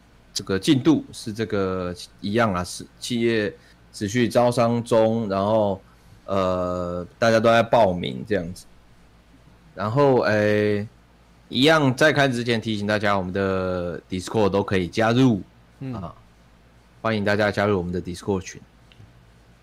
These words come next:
Speaker 1: 然后呢，有个比较需要大家帮忙，就是我们有这个，
Speaker 2: 问卷。
Speaker 1: <clears throat> 我们有这个，对，我们的二零二三，就今年的这一届的周边的商品预购事前调查，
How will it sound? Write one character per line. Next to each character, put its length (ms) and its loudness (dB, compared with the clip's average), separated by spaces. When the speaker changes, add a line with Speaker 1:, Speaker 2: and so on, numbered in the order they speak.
Speaker 1:
然 140 2
后 140 4
呢， 120 4
有 120 6
个 260 6
比 100 -2
较 440 4
需 160 -2
要 160 4
大 80 2
家 120 4
帮 160 0
忙， 240 -2
就 80 -4
是 180 -6
我 120 -2
们 140 -4
有 200 -4
这 140 -10
个， 500 -6
Speaker 2:
问 160 -10
卷。 120 -8
Speaker 1:
<clears throat> 20 -2
我 40 -4
们 120 -2
有 60 -2
这 100 -8
个， 300 -8
对， 320 2
我 80 -6
们 180 4
的 220 6
二 160 6
零 180 4
二 140 6
三， 420 0
就 140 -4
今 320 -2
年 260 -4
的 320 0
这 160 2
一 140 2
届 240 2
的 460 -2
周 220 4
边 200 2
的 180 4
商 240 0
品 260 -6
预 180 -2
购 320 -2
事 320 -2
前 280 -6
调 220 0
查， 220 -14